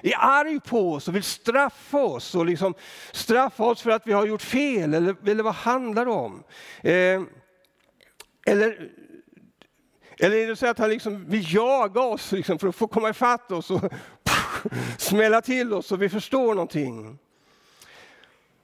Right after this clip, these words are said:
Eh, när, när vi, när det grekiska ordet för, för, för vrede här, så in-, handlar det inte om det som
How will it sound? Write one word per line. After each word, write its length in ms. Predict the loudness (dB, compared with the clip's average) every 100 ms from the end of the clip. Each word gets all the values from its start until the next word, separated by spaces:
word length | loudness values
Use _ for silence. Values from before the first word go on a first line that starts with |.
| _ -2
Eh, 340 | 2 4 2 0 _ _
när, 260 | 0 0 0 -2
när 160 | 0
vi, 120 | 0
när 180 | 0 0
det 80 | -2
grekiska 600 | 0 2 0 -2 -2 0
ordet 320 | -2 -2 -4
för, 320 | -2 -2 -2 -6 _ _
för, 300 | -2 -2 -2
för 140 | -4
vrede 480 | 0 0 2 0 0
här, 380 | 0 0 0 -4 -14 -20
så 340 | -18 -8 0 2
in-, 200 | 2 -2
handlar 440 | 0 0 2 0
det 80 | 0
inte 240 | -2 -2
om 260 | 0 0 0
det 180 | -2 -2
som 200 | -4